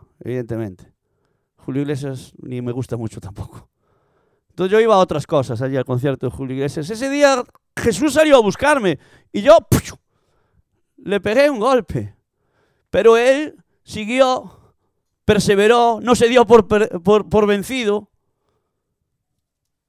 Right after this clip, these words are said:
y movió las cosas hasta que un día en Tenerife me volvieron a hablar.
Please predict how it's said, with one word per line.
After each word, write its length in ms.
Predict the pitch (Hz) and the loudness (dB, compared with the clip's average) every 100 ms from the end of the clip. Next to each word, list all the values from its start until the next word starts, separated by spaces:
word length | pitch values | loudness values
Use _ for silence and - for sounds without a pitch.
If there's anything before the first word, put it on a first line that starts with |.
| _ _ _ _ _ _ _ - | _ _ _ _ _ _ _ -6
y 120 | 185 | 0
movió 340 | 202 233 262 | 0 4 2
las 160 | 277 - | 2 2
cosas 400 | 277 226 233 202 | 4 4 2 -2
hasta 220 | 180 208 | -2 -2
que 80 | 196 | -2
un 120 | 220 | -2
día 460 | 226 233 220 220 - _ - | -2 0 0 -2 -10 _ -2
en 160 | 180 | 0
Tenerife 680 | 190 190 185 220 - 160 156 - _ _ _ _ _ _ _ _ _ _ _ _ _ _ _ _ _ _ _ _ _ _ _ _ _ _ _ _ _ _ _ _ | 0 -2 -2 -2 -4 -6 -8 -16 _ _ _ _ _ _ _ _ _ _ _ _ _ _ _ _ _ _ _ _ _ _ _ _ _ _ _ _ _ _ _ _
me 100 | 135 | -4
volvieron 420 | 156 165 180 175 170 | 0 2 2 0 -2
a 60 | |
hablar. 380 | 165 175 160 | -6 -10 -12